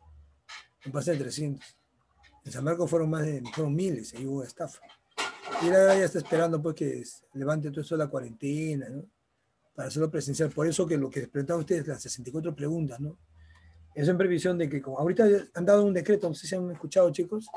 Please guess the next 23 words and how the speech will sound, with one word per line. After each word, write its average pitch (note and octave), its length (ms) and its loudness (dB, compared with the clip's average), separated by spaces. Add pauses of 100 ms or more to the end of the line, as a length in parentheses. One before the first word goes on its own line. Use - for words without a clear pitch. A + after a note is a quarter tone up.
(320)
se - 160 2
ha F#3 40 8
ampliado G3+ 600 6 (680)
el D3+ 100 -6
estado F#3 240 8
de F#3+ 60 6
emergencia E3 400 0
sanitaria, C#3+ 680 0 (480)
que D#3+ 120 0
ese D#3+ 100 2
es D#3+ 100 0
un F#3+ 80 2
pasito F#3+ 400 4
para D#3 140 2
que D3 100 -4
la - 80 -4
cuarentena C#3+ 380 -4
se E3 100 -2
prolongue D#3 460 -2 (840)
por C#3+ 140 -8
seis E3+ 140 2
meses D#3+ 280 2
más. F3 400 -2